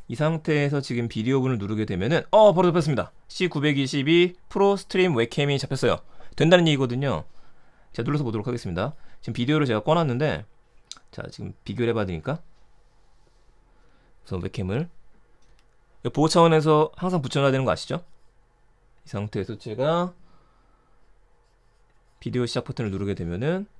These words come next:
예, 제 모습이 촬영하고 있는 게 이렇게 나옵니다. 앞에 가리는 거 어쩔 수 없겠죠?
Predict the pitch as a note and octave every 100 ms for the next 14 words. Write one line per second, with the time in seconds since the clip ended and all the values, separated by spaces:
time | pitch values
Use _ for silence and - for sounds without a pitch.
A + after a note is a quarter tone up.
0 | - _ _ _ F#2+ F2 - G#2 F#2 E2+
1 | F#2+ A#2 D3 D#3 D#3 D#3 D#3 - B2+ A2
2 | C3+ - F#2 F#2+ F#2+ D#3+ F3 - - A#2+
3 | - A2 A#2 - G#2+ - A2 G#3